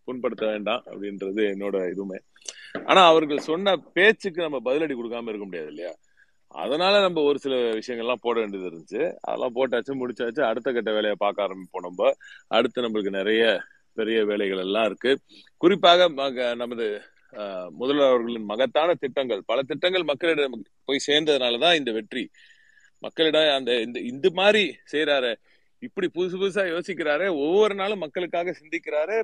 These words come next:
புதிய திட்டங்களை கொண்டு வந்து சேர்க்கிறாரு, அதை எஃபெக்டிவா கிரவுண்ட்ல போய் ரீச் ஆறான்னு வேற கள ஆய்வு செய்து அதை உறுதி செய்யறாரு என்றெல்லாம் மக்கள் சி-,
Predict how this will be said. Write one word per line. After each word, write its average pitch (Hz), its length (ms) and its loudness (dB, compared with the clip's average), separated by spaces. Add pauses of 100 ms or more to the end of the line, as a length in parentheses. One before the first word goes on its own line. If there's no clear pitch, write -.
புதிய 208 240 -6
திட்டங்களை 156 420 -6
கொண்டு 147 220 -6
வந்து 143 180 -8
சேர்க்கிறாரு, 147 420 -2
அதை 196 220 0
எஃபெக்டிவா 214 600 4 (840)
கிரவுண்ட்ல 190 400 0
போய் 196 120 0
ரீச் 208 280 -2
ஆறான்னு 196 440 2
வேற 175 220 0 (2000)
கள 156 240 4
ஆய்வு 233 320 6
செய்து 220 340 -2 (180)
அதை 160 160 -6
உறுதி 190 280 -6
செய்யறாரு 151 540 -4 (300)
என்றெல்லாம் 143 600 -6
மக்கள் 160 280 -8
சி-, 117 380 -6